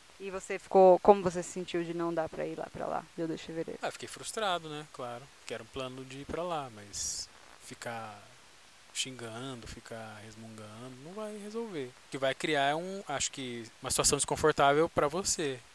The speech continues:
Speaker 2: né? Tipo, com certeza você também ficou insatisfeita. Mas ficar alimentando isso, não sei se vale a pena. Se, se melhora a relação, se melhora a viagem.
Speaker 1: É, e aí?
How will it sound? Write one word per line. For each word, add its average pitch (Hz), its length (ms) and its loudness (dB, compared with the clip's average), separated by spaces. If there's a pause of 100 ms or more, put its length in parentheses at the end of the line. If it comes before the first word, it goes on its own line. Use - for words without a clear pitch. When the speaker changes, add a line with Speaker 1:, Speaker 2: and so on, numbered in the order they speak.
(420)
Speaker 2:
né? 123 200 -8 (120)
Tipo, 120 340 -12 (300)
com 123 120 -6
certeza 160 360 0
você 151 60 -6
também 156 280 -4
ficou - 220 -8
insatisfeita. 139 720 -2 (680)
Mas 117 160 -8
ficar 123 240 -2
alimentando 123 760 -8
isso, 117 340 -6
não 175 120 -16
sei 170 140 -10
se 170 100 -10
vale 151 180 -4
a 151 40 -8
pena. 117 200 -12 (220)
Se, - 160 -6 (560)
se - 140 -10
melhora 113 340 -8
a - 20 -10
relação, 117 600 -8
se - 140 -4
melhora 107 300 -14
a 107 40 -12
viagem. 107 520 -16 (140)
Speaker 1:
É, - 240 0 (140)
e 202 80 -4
aí? 190 240 -4